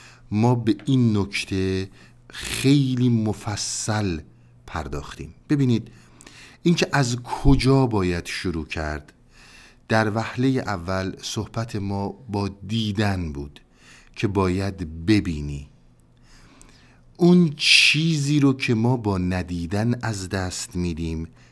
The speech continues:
صداقت با خوده. در مرور زمان به خاطر شرطی شدن ذهن،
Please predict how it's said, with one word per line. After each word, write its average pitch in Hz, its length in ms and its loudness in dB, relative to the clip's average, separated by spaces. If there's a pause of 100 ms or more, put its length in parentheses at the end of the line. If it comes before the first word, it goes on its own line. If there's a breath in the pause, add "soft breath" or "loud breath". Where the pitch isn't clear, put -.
(120)
صداقت 110 920 0
با 87 200 -4
خوده. 71 400 -12 (1300 loud breath)
در 95 520 2 (680)
مرور 101 800 2
زمان 78 680 -6 (640 soft breath)
به 101 80 -4
خاطر 107 460 -4
شرطی 98 560 -4
شدن 101 520 -4
ذهن، 78 420 -6